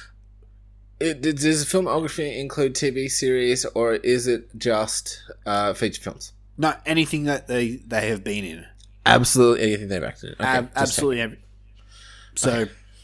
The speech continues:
Speaker 2: we'll start with, um, Mia Goth.
Speaker 1: Yep.
Speaker 2: So, she has been in a T V series called The Tunnel. No idea. Uh, a movie called Nymphomaniac Volume two. Never saw it. Don't know.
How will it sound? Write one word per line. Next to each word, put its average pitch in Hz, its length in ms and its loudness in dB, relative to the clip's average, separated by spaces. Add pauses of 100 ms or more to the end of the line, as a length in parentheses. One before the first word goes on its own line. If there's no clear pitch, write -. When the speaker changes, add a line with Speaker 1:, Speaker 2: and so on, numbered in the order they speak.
(160)
Speaker 2:
we'll 160 140 4
start 190 260 4
with, 156 220 6
um, 131 200 2
Mia 127 220 0
Goth. 95 320 -6 (1000)
Speaker 1:
Yep. 156 180 -4 (300)
Speaker 2:
So, 127 380 4 (1500)
she 147 440 6
has 139 240 6
been 135 340 2
in 127 300 -2
a 120 180 -2
T 143 160 0
V 135 140 0
series 135 260 2
called 113 160 -6
The 113 60 -4
Tunnel. 202 340 0 (220)
No 117 180 -4
idea. 139 320 0 (500)
Uh, 127 540 0
a 139 60 -4
movie 151 320 4
called 143 320 2
Nymphomaniac 143 840 -2
Volume 127 320 -2
two. 175 400 0 (220)
Never 117 200 -4
saw 120 260 -2
it. 175 180 -4
Don't 110 160 -6
know. 143 180 -2